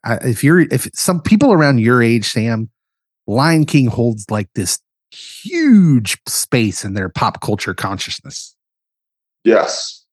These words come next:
Speaker 2: for the most part, that is absolutely true. You know, speaking of Disney films,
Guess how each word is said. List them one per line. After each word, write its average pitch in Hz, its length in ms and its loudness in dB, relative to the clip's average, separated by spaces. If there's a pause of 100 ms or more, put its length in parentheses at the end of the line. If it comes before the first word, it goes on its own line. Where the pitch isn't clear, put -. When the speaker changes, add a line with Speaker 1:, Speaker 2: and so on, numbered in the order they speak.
(140)
Speaker 2:
for 110 120 0
the 110 80 0
most 139 340 0
part, 107 320 0
that 113 180 2
is 113 240 -6
absolutely 104 680 -6
true. 98 460 0 (920)
You 160 80 2
know, 156 240 -2
speaking 240 460 -2
of 196 160 0
Disney 135 540 0
films, 76 1040 -4